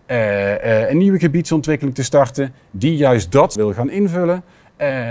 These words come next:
dat, eh, ze noemen zich, eh, Feyenoord X L. Ehm, en op dit moment werkt de stad samen met hen aan een haalbaarheidsstudie om te kijken of zo'n overkruising met het toevoegen van, eh, eh, een vijf, zes, zevenduizend woningen,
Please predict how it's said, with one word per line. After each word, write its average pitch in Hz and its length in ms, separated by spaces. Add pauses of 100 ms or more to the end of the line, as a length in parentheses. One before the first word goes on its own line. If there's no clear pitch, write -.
dat, 131 320
eh, 113 200
ze 107 120
noemen 156 220
zich, 110 280
eh, 98 280
Feyenoord 135 480
X - 160
L. 196 260 (500)
Ehm, 139 680 (280)
en 143 160
op 127 120
dit 151 160
moment 135 400
werkt 127 320
de 113 60
stad 135 280
samen 127 340
met 113 160
hen 127 220
aan 117 120
een 110 100
haalbaarheidsstudie 143 920 (340)
om 156 160
te 131 100
kijken 131 380
of 165 160
zo'n 143 200
overkruising 131 840 (160)
met 151 220
het 147 120
toevoegen 120 640 (180)
van, 123 400
eh, 101 840
eh, 101 60
een 104 140
vijf, 120 320
zes, 127 360
zevenduizend 113 640
woningen, 160 480